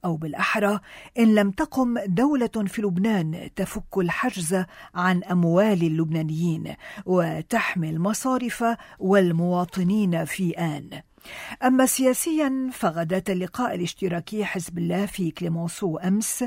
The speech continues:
جنبلاط أوفد اليوم نجله النائب تيمور إلى الديمان والوزير السابق غازي العريضي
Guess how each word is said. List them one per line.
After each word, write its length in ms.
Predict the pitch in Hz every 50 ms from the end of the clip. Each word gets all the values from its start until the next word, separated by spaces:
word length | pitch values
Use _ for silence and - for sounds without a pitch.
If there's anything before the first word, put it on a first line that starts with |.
| - - - - - - - -
جنبلاط 600 | 220 180 240 247 226 247 285 320 330 330 - -
أوفد 400 | 254 220 202 180 - 208 196 180
اليوم 440 | 180 175 170 190 214 233 226 214 214
نجله 520 | 202 185 180 208 208 - 208 190 175 175
النائب 520 | 180 170 170 196 214 - 196 190 160 185 175
تيمور 520 | - - 196 175 160 170 185 208 214 208
إلى 240 | 202 - 196 180 185
الديمان 760 | 180 147 - 185 185 175 190 214 185 156 156 165 165 165 160 - - - - -
والوزير 720 | - 170 180 175 160 156 160 160 165 165 - 175 175 170
السابق 680 | 170 160 - - - 240 220 190 160 165 165 - - 175
غازي 480 | 170 165 160 151 165 190 214 190 202 226
العريضي 600 | 220 208 208 214 214 220 214 185 190 208 208 190